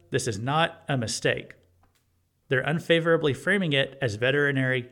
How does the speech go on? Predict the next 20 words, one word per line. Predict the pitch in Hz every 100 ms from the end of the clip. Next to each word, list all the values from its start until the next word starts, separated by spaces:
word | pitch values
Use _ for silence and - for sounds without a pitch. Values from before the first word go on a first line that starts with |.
| -
medicine." | 127 147 143 - 110 101 _ _ _ _ _ 135
And | 110
Gupta | 131 131 160
acknowledges, | 180 175 127 123
yeah, | 147 131 - - _ _ -
that | 113
his | 147 147
network | 147 156 147 139
lied. | 127 107 113 - -
Then, | 143 220 202
of | 180
course, | 196 160
Gupta | 190 202 190
went | 175 190 180
back | 175 170
home | 180 170
to | 160
C | - 170
N | 160
N, | 160 160 156